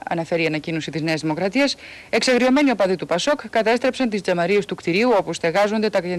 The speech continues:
κεντρικά γραφεία της Νέας Δημοκρατίας, καθώς και ένα τροχό σπιτώτη στην οδό Εκτίνου, τραυματίζοντας μέλη της.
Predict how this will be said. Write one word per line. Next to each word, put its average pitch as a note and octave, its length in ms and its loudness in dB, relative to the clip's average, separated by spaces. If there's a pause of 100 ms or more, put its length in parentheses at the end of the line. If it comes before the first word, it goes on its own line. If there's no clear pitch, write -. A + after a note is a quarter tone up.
(140)
κεντρικά F#3 420 0
γραφεία E3+ 400 0 (100)
της F#3 160 -2
Νέας F#3+ 180 2
Δημοκρατίας, E3+ 580 0 (280)
καθώς A#3+ 320 0
και - 100 -2
ένα G#3+ 120 2
τροχό F#3+ 280 0
σπιτώτη A3+ 520 0
στην G#3+ 160 -2
οδό F3+ 180 2
Εκτίνου, A3 460 0 (140)
τραυματίζοντας G#3+ 840 0
μέλη G3 280 2
της. - 240 -6